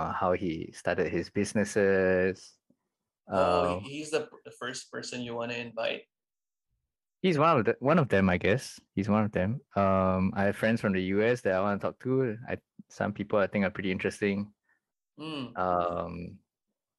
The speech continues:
Speaker 1: and then there's this person that I came across not too long ago. Actually, she's a life coach.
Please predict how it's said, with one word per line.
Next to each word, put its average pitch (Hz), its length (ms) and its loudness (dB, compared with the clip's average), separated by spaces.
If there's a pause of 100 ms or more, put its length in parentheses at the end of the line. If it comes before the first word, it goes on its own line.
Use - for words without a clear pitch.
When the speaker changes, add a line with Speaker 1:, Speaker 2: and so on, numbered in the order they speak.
Speaker 1:
and 98 160 -4
then 98 220 4
there's 90 320 4
this 104 340 0 (640)
person 101 460 0
that 98 180 0
I 85 120 -2
came 98 260 -2
across 90 380 0
not 90 160 -4
too 98 120 -2
long 87 260 -2
ago. 82 280 -2
Actually, 87 320 -6
she's - 260 -6
a 87 80 -2
life 90 280 0
coach. - 600 -8